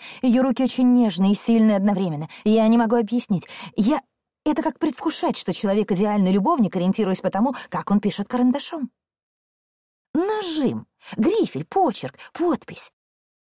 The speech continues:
Саша рассказывает мне про свое бледное ленинградское детство, про свое загорелое лето, про сочные чебуреки. Саша рассказывает и закусывает хачапури. «Мы приезжали в Гагру летом,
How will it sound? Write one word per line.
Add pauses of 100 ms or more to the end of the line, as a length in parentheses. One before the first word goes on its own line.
(120)
Саша
рассказывает
мне
про
свое
бледное
ленинградское
детство, (240)
про
свое
загорелое
лето, (260)
про
сочные
чебуреки. (160)
Саша
рассказывает (160)
и
закусывает
хачапури. (520)
«Мы
приезжали
в
Гагру
летом,